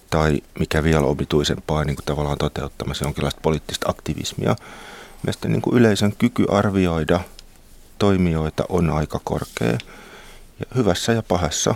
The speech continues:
Mun mielestä me ollaan nyt nähty, esimerkiksi eilen tuli häkellyttävä osoitus laatujournalismista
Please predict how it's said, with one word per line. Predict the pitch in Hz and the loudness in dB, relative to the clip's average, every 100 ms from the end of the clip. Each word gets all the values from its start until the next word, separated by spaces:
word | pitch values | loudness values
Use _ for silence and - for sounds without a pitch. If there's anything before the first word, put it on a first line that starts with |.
| - | -2
Mun | 120 | 0
mielestä | 113 104 - | 2 0 -2
me | 110 | 0
ollaan | 113 107 104 | 2 2 0
nyt | 101 | 2
nähty, | 110 98 - 95 - - - - - - - - - - | 0 0 2 2 0 -14 -20 -20 -20 -20 -20 -20 -20 -14
esimerkiksi | - - 98 - | -8 -6 -6 2
eilen | 113 98 90 | 4 6 4
tuli | 87 95 92 | 4 4 4
häkellyttävä | 107 - 98 82 - 73 71 | 2 4 4 4 4 0 2
osoitus | 80 - - - | 2 0 -2 2
laatujournalismista | 95 82 80 78 78 80 78 80 - - | 2 4 2 0 0 0 -2 -2 -4 -2